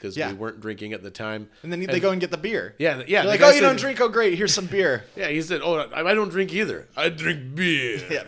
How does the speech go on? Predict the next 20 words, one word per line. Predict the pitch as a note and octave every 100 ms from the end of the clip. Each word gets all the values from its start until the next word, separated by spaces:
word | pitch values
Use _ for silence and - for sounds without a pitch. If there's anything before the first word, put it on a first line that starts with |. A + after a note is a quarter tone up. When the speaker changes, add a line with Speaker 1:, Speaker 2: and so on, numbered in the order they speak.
| -
Speaker 2:
pivo. | C#4+ G3 D#3+ A2 - - - -
<laughs> | - A2 - - - - - - - _
Um, | C3 C3+ B2 G#2+ - _ - _ _ _ _
so | - - C3+ C3 C3 B2 B2
we, | A#2 E3 F3+ F#3 F#3 - _ _ _ F#2+ - G2
so | - D3 C3 A2+ - _ -
what | F3+
happened | G3 E3+ D3+ C3
was | B2 A#2+
one | D3 E3
of | B2+
the | C3
younger, | C3+ C#3+ C3 B2+ B2 A2 - _ -
uh, | B2+
missionaries | B2+ E3 E3 C#3 C3 B2+
who |
could | A#2+ C3 B2+
barely | C#3 C#3+ C#3+
speak | - B2+ A#2
Russian | B2 A#2 - F#2+